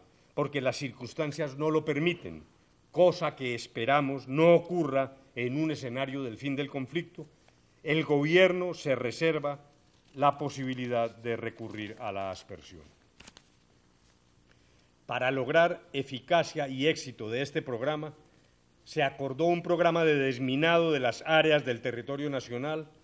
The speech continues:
al que las farc también contribuirán con la provisión de información, entre otros. En segundo lugar, hablamos de la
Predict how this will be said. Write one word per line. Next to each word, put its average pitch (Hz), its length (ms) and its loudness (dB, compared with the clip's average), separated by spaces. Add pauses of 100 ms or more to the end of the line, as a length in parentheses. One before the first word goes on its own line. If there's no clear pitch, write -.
(300)
al 120 160 -2
que 123 100 -4
las 113 240 0
farc 147 380 0
también 143 420 0
contribuirán 131 880 -4 (260)
con 123 180 -6
la 113 160 -2
provisión 135 600 -4
de 123 80 -8
información, 107 840 -12
entre 98 340 -12
otros. - 560 -20 (1600)
En 151 100 -4
segundo 208 400 -4
lugar, 175 480 0 (340)
hablamos 160 440 2
de 156 100 -2
la 135 220 -2